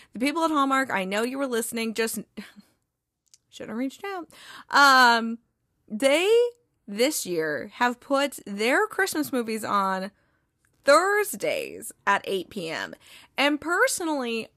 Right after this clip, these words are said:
I absolutely love this idea for them because outside of, we still don't know what Lifetime is doing. Well, again, again, did I look to see if Lifetime announced their lineup yet? No, I will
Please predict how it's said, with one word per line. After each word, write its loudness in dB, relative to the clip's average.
I 0
absolutely -4
love 0
this -4
idea -4
for -12
them -14
because 0
outside 2
of, -4
we -4
still 2
don't 0
know -2
what -2
Lifetime -2
is -10
doing. -8
Well, -2
again, -4
again, 0
did 0
I 2
look -2
to -8
see -4
if -6
Lifetime -4
announced -6
their -6
lineup -6
yet? -4
No, -6
I -2
will -2